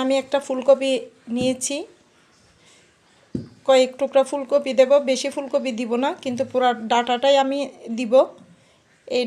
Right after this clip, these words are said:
ডাঁটাটাকে আমি এখান থেকে ছাড়িয়ে নিয়ে একদম কুচি কুচি করে কেটে নিব ভাজির জন্য। সাথে দিব এখানে আমি তিনটা আলু আর দিচ্ছি কয়েকটা শিম। পরিমাণটা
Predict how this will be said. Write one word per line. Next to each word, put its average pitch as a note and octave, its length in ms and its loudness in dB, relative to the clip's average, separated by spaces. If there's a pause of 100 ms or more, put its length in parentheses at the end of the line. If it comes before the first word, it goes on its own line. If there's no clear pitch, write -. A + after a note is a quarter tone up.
ডাঁটাটাকে B3 520 0
আমি C4+ 160 -2
এখান C4+ 180 -2
থেকে C#4+ 160 0 (120)
ছাড়িয়ে C4+ 360 0 (100)
নিয়ে C#4+ 200 0 (200)
একদম A#3+ 240 -4 (100)
কুচি C4 300 -8
কুচি B3 220 -8 (100)
করে A#3+ 180 2 (580)
কেটে B3 300 -2
নিব A#3 120 -2 (160)
ভাজির C4+ 340 0
জন্য। C4+ 200 2 (480)
সাথে C#4 320 -2 (100)
দিব C4+ 120 -6 (120)
এখানে C4 280 -4
আমি C4+ 120 -4 (160)
তিনটা C4 340 -2
আলু C4 180 0 (600)
আর A#3 200 -2
দিচ্ছি B3 260 -6 (100)
কয়েকটা B3 380 0 (400)
শিম। D4 200 -4 (200)
পরিমাণটা C4+ 440 4